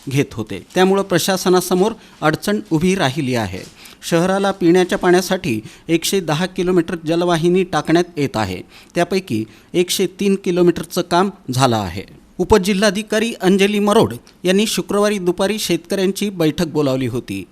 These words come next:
शेतकऱ्यांनी जागेचा योग्य मोबदला देण्याची मागणी केली. प्रशासनानं त्यांची समजूत काढण्याचा प्रयत्न केला. मोबदला देण्याची प्रक्रिया पूर्ण होईपर्यंत महिना ते दीड महिना लागेल.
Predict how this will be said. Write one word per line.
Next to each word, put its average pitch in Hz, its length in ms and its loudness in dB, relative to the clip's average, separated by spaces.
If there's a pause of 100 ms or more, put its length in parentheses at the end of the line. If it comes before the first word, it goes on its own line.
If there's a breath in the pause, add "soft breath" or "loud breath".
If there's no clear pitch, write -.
(260 loud breath)
शेतकऱ्यांनी 202 640 0
जागेचा 185 560 0
योग्य 180 400 0
मोबदला 190 440 -2
देण्याची 185 400 0
मागणी 139 300 2
केली. 101 340 -6 (300 loud breath)
प्रशासनानं 190 680 0
त्यांची 180 400 0
समजूत 170 360 2 (120)
काढण्याचा 180 420 0
प्रयत्न 151 420 -2
केला. 101 320 -6 (380 loud breath)
मोबदला 190 400 4
देण्याची 196 440 -2
प्रक्रिया 185 460 -2
पूर्ण 196 360 -2 (100)
होईपर्यंत 190 580 0 (420 loud breath)
महिना 170 340 4
ते 202 200 -2
दीड 175 300 2
महिना 147 380 2
लागेल. 107 340 -4